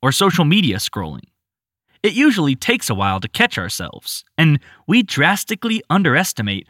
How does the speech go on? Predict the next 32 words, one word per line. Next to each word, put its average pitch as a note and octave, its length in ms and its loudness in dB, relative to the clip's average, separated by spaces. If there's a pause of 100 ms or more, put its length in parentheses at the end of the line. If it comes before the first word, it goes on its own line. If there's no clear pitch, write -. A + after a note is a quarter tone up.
(100)
time G3+ 280 4
spent - 560 0
in B2 120 4
the A#2+ 40 6
haze. - 680 0 (500)
This - 380 0
isn't, D3+ 420 2 (140)
to - 100 -2
use C3 380 2
Tristan B2+ 400 -4
Harris's F3 420 2
phrase, G2 480 -4 (260)
"time D3+ 520 2
well B2 220 4
spent." - 600 -4 (840)
So, A3 400 2 (360)
perhaps A#3 380 2
the G3+ 100 -4
question F3+ 440 -2
to - 100 -2
ask G3 260 0
ourselves F#2+ 680 -8 (180)
isn't F#3 340 0 (260)
how E3 180 2
can D#3+ 180 -2
we C3+ 100 0
cut - 300 -2
down D3 320 2
on G#2+ 100 0
our G#2+ 80 2
smartphone A2 600 -2
time? E2+ 300 -10